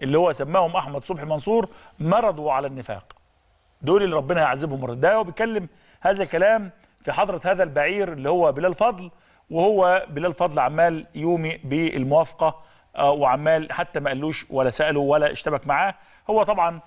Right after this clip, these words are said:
مش عايز اقول حريه راي، لكن انا، انا مش دي قصتي على فكره،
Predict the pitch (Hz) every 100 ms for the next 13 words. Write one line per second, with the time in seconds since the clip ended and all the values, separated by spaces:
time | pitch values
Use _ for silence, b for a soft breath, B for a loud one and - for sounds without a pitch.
0 | b b - 139 160 175 170 156 175 -
1 | 175 160 151 165 175 160 - - 170 160
2 | - 165 - - - 160 135 185 175 -
3 | 180 135 107 - 110